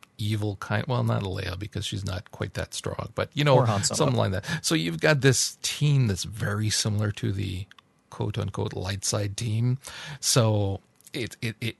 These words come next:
Speaker 1: it works. We already know that formula is gonna work. And because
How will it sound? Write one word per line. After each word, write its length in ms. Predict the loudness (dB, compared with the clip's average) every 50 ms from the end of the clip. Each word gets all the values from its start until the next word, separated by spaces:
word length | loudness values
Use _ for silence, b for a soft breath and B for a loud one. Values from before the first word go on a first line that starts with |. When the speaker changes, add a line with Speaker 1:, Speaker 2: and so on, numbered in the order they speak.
| _
Speaker 1:
it 140 | -10 -10 -8
works. 440 | -6 -4 0 0 0 0 -2 -6 -6
We 100 | -2 0
already 280 | 0 2 0 0 -2 -2
know 220 | -4 -4 -4 -2 -2
that 180 | -4 -6 -6
formula 460 | -8 -8 -6 -4 -2 -2 0 0 -2 -2
is 120 | -4 -4
gonna 180 | -4 -4 -4 -4
work. 320 | -2 -2 0 0 0 -2
And 160 | -4 -6 -6
because 840 | -6 -8 -10 _ _ -8 -6 -6 -6 -2 0 2 2 2 0 0